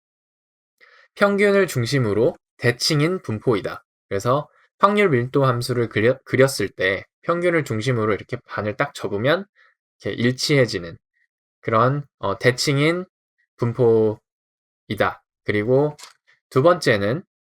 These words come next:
그 평균에서 확률 밀도 함수가 최정점을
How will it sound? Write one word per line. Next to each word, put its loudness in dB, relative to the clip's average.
그 -4
평균에서 2
확률 0
밀도 0
함수가 0
최정점을 0